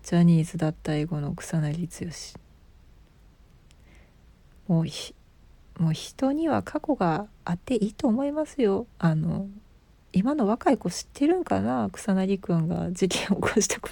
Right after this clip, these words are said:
とあるっていうの。<laughs> ブラックスワンだけ見た人は知らんの、知らんままでい-、いてていいんちゃうかなって思うけど。うん。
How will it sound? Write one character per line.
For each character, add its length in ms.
と 120
あ 40
る 160
っ 100
て 140
い 40
う 140
の。 200
<laughs> 60
ブ 120
ラ 80
ッ 160
ク 140
ス 120
ワ 140
ン 60
だ 100
け 240
見 100
た 120
人 320
は 120
知 160
ら 160
ん 100
の、 100
知 280
ら 200
ん 160
ま 140
ま 140
で 200
い-、 80
い 100
て 220
て 300
い 140
い 40
ん 60
ち 180
ゃ 40
う 40
か 140
な 120
っ 40
て 100
思 100
う 60
け 160
ど。 160
う 40
ん。 580